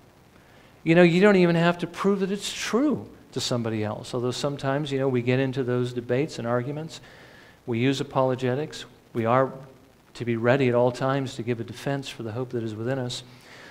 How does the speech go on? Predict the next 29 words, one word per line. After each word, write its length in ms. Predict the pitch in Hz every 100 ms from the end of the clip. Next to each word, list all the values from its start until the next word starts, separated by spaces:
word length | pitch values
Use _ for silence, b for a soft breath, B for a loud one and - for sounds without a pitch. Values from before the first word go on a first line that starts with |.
| B
But 100 | -
let's 240 | - 160 -
not 220 | 156 139
get 200 | 143 143
too 400 | - 165 156 -
caught 340 | - - 143 -
up 220 | 151 147
in 120 | 127
defending 540 | 117 117 - 160 170 117
the 60 |
gospel, 540 | 104 101 101 - - 185 - b b b -
as 180 | 113 110
we've 140 | 117
been 140 | 117
reminded 440 | 113 110 117 120 117
on 140 | 110
numerous 360 | 113 117 117 -
occasions. 540 | - 131 127 135 127 B B B B B
Let's 320 | - 151 170 -
use 400 | 147 180 240 -
the 100 | 151
gospel. 520 | 117 95 - - 107 - b b
Just 220 | - 156 -
simply 300 | 185 185 175
proclaim 800 | 170 165 - 151 185 214 147 127
what 340 | 143 151 -
the 60 | 151
message 400 | 156 156 151 151
is, 280 | 190 156